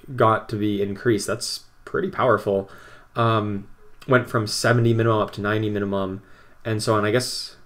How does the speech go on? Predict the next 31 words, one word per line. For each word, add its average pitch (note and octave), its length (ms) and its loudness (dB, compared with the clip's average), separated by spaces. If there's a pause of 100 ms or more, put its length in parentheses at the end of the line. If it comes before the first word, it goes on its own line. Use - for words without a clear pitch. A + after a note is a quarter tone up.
(120)
yeah, E3 220 4
at, A2+ 80 2
at A#2+ 180 4
every C3+ 180 6
level, A#2 300 6
it, G2+ 180 -2
it A#2+ 160 -12
pretty G3+ 160 0
much D3+ 180 -2
got G2+ 140 2
stronger. A2+ 560 2 (1400)
And, A#2 240 2
uh, A2 260 8
but B2 400 6
at B2+ 180 0
all C#3 200 8
out B2+ 120 10
attack, - 640 0 (240)
his, G#2+ 500 4
his, G2 240 -2
you F#2+ 120 -4
know, F2+ 120 -6
attacking G#2 960 -2 (360)
ultimate A#2 520 0 (280)
is C3 420 10
now, B2+ 240 4
uh, A#2 160 2
quite B2+ 180 4
a A#2+ 40 4
bit A2 120 0
weaker. G#2+ 440 0